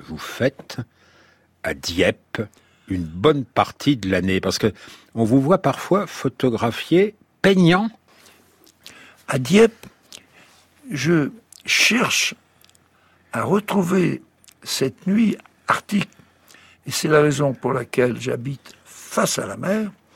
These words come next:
Speaker 2: et j'ai mon vélin, et ces vélins vont, ces, ces pastels vont paraître. Le, le, un éditeur, euh, va publier mes quarante pastels de la nuit polaire.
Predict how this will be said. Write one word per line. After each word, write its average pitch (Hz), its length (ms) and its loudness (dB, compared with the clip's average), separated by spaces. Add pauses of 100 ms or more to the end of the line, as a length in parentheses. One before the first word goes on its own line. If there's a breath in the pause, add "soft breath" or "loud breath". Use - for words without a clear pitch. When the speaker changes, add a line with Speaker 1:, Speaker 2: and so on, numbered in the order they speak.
(600 loud breath)
Speaker 2:
et 139 100 0
j'ai 135 160 -2
mon 131 160 0
vélin, 175 440 0 (760 soft breath)
et 180 340 0
ces - 280 -2 (240)
vélins 175 500 0 (500)
vont, 160 220 -4 (180)
ces, 120 320 -2
ces - 180 -8
pastels - 460 -4
vont 170 200 -6
paraître. 139 480 -2
Le, 107 140 -6 (180)
le, 104 400 -8
un 117 100 -6
éditeur, 165 720 2
euh, - 60 -2 (440 loud breath)
va 110 300 -6
publier 120 640 0
mes 143 260 -2
quarante 139 640 4 (640)
pastels 160 640 2 (300)
de 101 160 -8
la 87 200 -8 (160)
nuit 165 180 2
polaire. - 460 -12